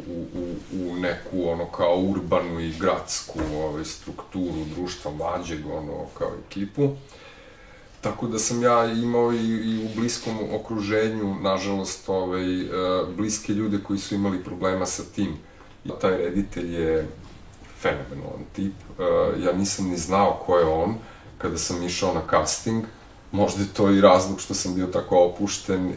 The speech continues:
i, ovaj, što mi, sam i dobio ulogu, jer da sam znao da je on režirao i Breaking Bad, e, nek par epizoda i, ne znam, Walking Dead i, ovaj, kako se zove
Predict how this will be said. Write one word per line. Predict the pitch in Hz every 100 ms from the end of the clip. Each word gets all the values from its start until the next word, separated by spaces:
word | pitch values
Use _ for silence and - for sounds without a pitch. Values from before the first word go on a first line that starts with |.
| 98
i, | 95 98 90
ovaj, | 87 87 87
što | 90 - 92
mi, | 90 90
sam | - - 90
i |
dobio | 90 90 92 90
ulogu, | 87 92 95 117 120 - - - - -
jer | 82 92 92
da | 90 90 95
sam | - 92
znao | 92 98
da | 95
je | 92
on | 95
režirao | 95 92 92 92 92 90
i | 87
Breaking | 92 90 98 90 82
Bad, | 92 90 82 80
e, | 82 78 76 76 71 - -
nek | 95 82 82 -
par | 92 85
epizoda | 82 - 85 90 85 85 82 85 80 78
i, | 80
ne | 80 78
znam, | 76 82
Walking | 80 80 - 80 73
Dead | 80 78 73 76
i, | 76 76 - - - - - -
ovaj, | 80 76 78 76 -
kako | - -
se | - 85
zove | 80 85 80 80